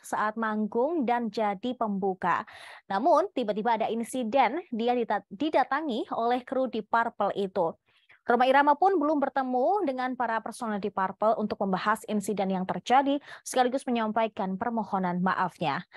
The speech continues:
Sementara itu, pihak dari promotor Raja Wali Indonesia, Anas Alimi, juga menjelaskan pihaknya telah mengonfirmasi akan mendatangkan Rhoma Irama dan Soneta kepada Deep Purple,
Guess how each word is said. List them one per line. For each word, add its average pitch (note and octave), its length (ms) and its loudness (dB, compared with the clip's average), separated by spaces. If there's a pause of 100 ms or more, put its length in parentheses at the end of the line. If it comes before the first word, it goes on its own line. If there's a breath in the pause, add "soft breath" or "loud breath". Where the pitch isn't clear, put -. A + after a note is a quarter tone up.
(140 loud breath)
Sementara G3 400 0
itu, C4+ 560 6
pihak B3+ 640 2
dari B3 560 0
promotor G3+ 720 -4
Raja G#3+ 320 -2
Wali B3+ 240 2
Indonesia, G3+ 560 -2
Anas G3 400 -6
Alimi, G#3 400 -2 (320 loud breath)
juga B3 240 2
menjelaskan E4 640 4 (240 soft breath)
pihaknya D4 400 0
telah C#4 240 -2
mengonfirmasi C4 960 -2 (320)
akan C4 480 4
mendatangkan A3 480 -2
Rhoma G3+ 240 -4
Irama G3 480 0
dan G#3 160 -2
Soneta G#3+ 640 0
kepada F#3 320 0
Deep F#3 240 -4
Purple, F3 480 -2